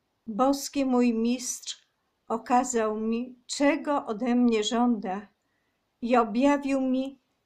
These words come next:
tajemnicę tego serca miłościwego. Gdy więc pewnego razu byłam nadzwyczaj skupiona wobec Najświętszego Sakramentu, ukazał się mi mój mistrz boski, jaśniejący chwałą,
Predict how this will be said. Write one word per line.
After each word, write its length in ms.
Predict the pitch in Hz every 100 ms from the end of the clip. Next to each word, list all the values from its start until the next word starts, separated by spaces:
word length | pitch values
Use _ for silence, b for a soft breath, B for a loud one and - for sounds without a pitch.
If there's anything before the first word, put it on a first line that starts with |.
| _
tajemnicę 760 | - 233 226 240 269 277 - 226
tego 440 | - 294 269 247
serca 640 | 247 - 285 233 - - 208
miłościwego. 1080 | 240 220 220 - 220 202 247 247 226 226 202 _ _ _ _ _ _ _ _ _ _ _ _ _
Gdy 200 | 233 233
więc 360 | 214 233 233 -
pewnego 560 | 226 226 247 240 240
razu 400 | 247 247 269 214
byłam 400 | 208 277 247 254
nadzwyczaj 600 | 240 233 202 254 320 262
skupiona 720 | 240 - 220 - 285 285 220
wobec 400 | 214 294 233 -
Najświętszego 720 | 240 233 - 233 226 285 277 247
Sakramentu, 880 | 254 254 233 233 254 247 247 262 B B B B B _
ukazał 640 | 226 - 254 254 220 208
się 260 | 208 233 220
mi 240 | 220 247
mój 240 | 240 220 208 202
mistrz 640 | 233 254 247 - - 202
boski, 640 | 202 240 262 - - 240
jaśniejący 760 | 220 226 240 240 277 269 - 269
chwałą, 640 | - 262 233 208 208 214